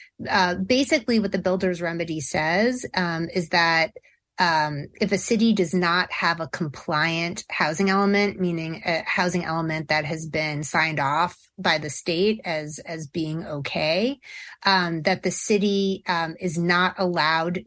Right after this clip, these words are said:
to disprove, um, an affordable housing project. And so basically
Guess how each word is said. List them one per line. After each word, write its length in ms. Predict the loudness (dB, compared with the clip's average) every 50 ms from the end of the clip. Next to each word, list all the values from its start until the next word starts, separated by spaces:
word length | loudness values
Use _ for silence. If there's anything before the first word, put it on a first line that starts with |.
| -8
to 380 | -8 -4 -4 -2 -2 -2 -4 -6
disprove, 1200 | -6 -4 -4 -2 -2 -4 -6 -8 -10 -4 0 2 2 4 4 2 2 0 0 -2 -4 -8 -14 -18 -14 -10
um, 320 | -8 -6 -6 -6 -6 -6
an 120 | -6 -6 -6
affordable 460 | -4 -2 0 0 2 2 0 -2 -4
housing 460 | -4 -4 -6 -6 -6 -6 -8 -8 -10
project. 600 | -10 -8 -8 -6 -6 -6 -6 -6 -8 -8 -8 -8 -6
And 120 | -4 -2
so 120 | -2 -2
basically 720 | 0 0 0 0 0 0 -2 -2 -2 -4 -2 -4 -6 -6